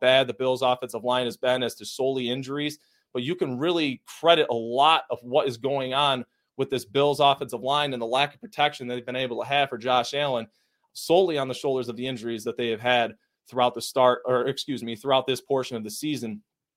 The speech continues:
Players such as Jon Feliciano and Spencer Brown being out here and there. You know, Jon Feliciano's been out for the last couple of weeks. Um,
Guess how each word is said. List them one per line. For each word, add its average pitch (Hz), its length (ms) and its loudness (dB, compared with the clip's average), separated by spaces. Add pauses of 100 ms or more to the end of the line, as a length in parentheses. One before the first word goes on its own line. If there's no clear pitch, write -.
(300)
Players 139 300 2
such 135 200 2
as 117 80 -6
Jon 127 240 2
Feliciano 120 720 -2 (240)
and 143 180 2
Spencer 135 320 -2
Brown 131 340 0
being 127 280 -4
out 127 180 0
here 127 200 -4
and 120 100 -6
there. 123 160 -2
You 120 80 -4
know, 117 100 -2
Jon 131 240 -2
Feliciano's 127 640 -4
been 123 140 -2
out 123 180 0
for - 80 -8
the 113 60 -6
last 120 280 0
couple 113 280 -2
of 107 80 -6
weeks. 135 360 -6 (480)
Um, 113 420 -2